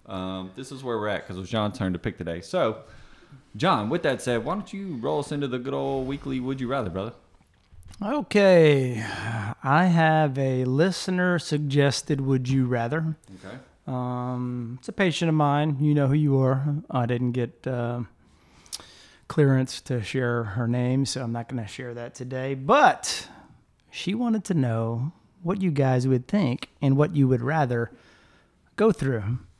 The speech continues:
Speaker 2: The zombie apocalypse or catastrophic or total worldwide radiation exposure.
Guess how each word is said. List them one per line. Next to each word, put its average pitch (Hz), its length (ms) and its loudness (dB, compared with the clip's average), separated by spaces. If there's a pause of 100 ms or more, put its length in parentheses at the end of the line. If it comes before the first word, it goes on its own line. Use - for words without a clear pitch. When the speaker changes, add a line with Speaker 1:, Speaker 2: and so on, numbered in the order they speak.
(540)
Speaker 2:
The 123 140 2
zombie 131 400 8
apocalypse 151 840 0 (440)
or 160 640 8 (2500)
catastrophic 143 800 4 (200)
or 110 440 0
total 135 420 4
worldwide 123 560 2
radiation 127 640 4
exposure. 110 540 -6